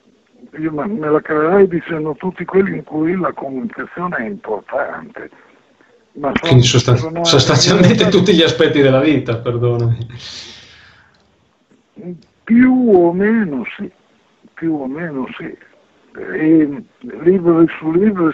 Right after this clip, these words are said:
Speaker 1: sottolineano, eh, come in, in tutti i lavori, questa variabile del rapporto fra le persone è importantissima e può dissipare un sacco di tempo, di energie, oppure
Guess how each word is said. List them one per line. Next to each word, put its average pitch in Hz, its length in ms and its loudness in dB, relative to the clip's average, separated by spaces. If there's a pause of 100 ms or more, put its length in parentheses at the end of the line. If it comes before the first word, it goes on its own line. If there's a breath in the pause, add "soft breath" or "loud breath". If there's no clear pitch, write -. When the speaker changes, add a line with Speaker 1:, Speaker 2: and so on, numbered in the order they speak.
Speaker 1:
sottolineano, 143 1000 -2 (920 loud breath)
eh, 120 420 -4 (460)
come 170 400 0 (240)
in, 170 300 -4 (260)
in 185 280 -2
tutti - 400 -2
i 190 180 4
lavori, 156 600 4
questa 135 720 -4 (520)
variabile 139 720 2
del 135 120 -2
rapporto 131 540 -4
fra - 200 -6
le 131 120 -2
persone 123 840 -6 (180)
è 135 180 -10
importantissima 147 1080 -6
e 139 60 -8
può 143 360 -4
dissipare 160 960 0
un 147 140 -2
sacco 170 380 -4
di 139 160 -8
tempo, 143 460 -6
di 131 140 -8
energie, 165 640 -2
oppure 160 1080 2